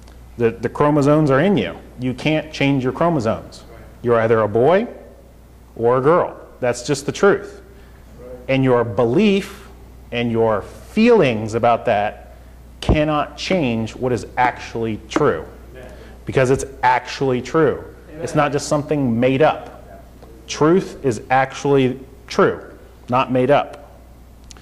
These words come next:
So beliefs cannot change fact, no matter how sincerely they are held. So your belief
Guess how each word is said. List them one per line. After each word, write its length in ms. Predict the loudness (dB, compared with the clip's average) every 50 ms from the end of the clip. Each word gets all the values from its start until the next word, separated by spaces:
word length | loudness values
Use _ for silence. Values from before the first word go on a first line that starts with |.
| -20 -20 -20 -20 -20 -20 -20 -20 -20 -20 -16 -6
So 240 | 0 2 2 2
beliefs 480 | 2 2 2 4 4 4 4 2 0 -2
cannot 360 | 0 0 2 2 2 0 -2
change 380 | -2 -2 0 0 0 0 -2 -4
fact, 560 | -6 -2 0 0 0 0 -2 -8 -18 -18 -18 -18 -20 -20 -20 -20 -20 -20 -20 -20 -20 -20 -20 -20 -20 -20 -20 -20 -20 -20 -20 -20 -20 -20 -20 -20 -20 -20 -20 -20 -18 -10 -4
no 120 | -2 0
matter 500 | 2 2 4 4 4 4 4 4 4 2
how 240 | 2 2 2 2 2
sincerely 960 | 0 -2 -4 -4 -4 -4 -6 -4 -2 0 2 2 2 2 2 0 -2 -4 -8 -10 -14 -8
they 160 | -4 -2 -2
are 140 | 0 0 -2
held. 480 | 0 0 0 0 0 -2 -6 -10 -14
So 340 | -8 -4 -2 0 0 -2 -4 -6
your 320 | -6 -4 0 2 2 2
belief 640 | 2 0 0 2 2 2 2 0 -2 -4 -8 -12 -18